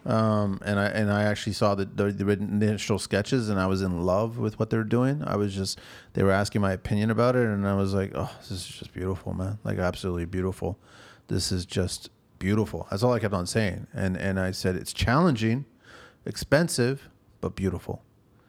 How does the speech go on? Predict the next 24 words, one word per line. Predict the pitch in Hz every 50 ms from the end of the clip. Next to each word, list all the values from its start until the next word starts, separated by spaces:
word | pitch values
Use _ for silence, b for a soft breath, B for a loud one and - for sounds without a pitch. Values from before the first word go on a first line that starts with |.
| b b b b
So, | - - - 107 101 98 95 95 95 95 101 - -
I | -
mean, | 95 95 92 90 90 90 87 87 - -
we'll | 98 95 92
see | - - 120 117
what | 110
happens. | 92 104 107 120 120 - 104 95 98 107 110 110 - -
Architect | - 90 110 - - - 117 101 -
sounds | - 107 95 90 -
cool. | - - 104 113 135 - - - _ _
Sounds | - - 113 98 95 95
very | 107 110 117 113
cool. | - - 101 104 123 135 123 113
The | 113
team | 101 - 110 107 98
is | 92 95
on | 98 95 104 110
it. | 92 95 - - - _ _ - -
Uh, | 92 92 87 87 92
a | 92
lot | 95 101 101
of | 104 98
great | 104 104 101 95
ideas. | 92 90 90 113 127 113 90 101 113 120 - -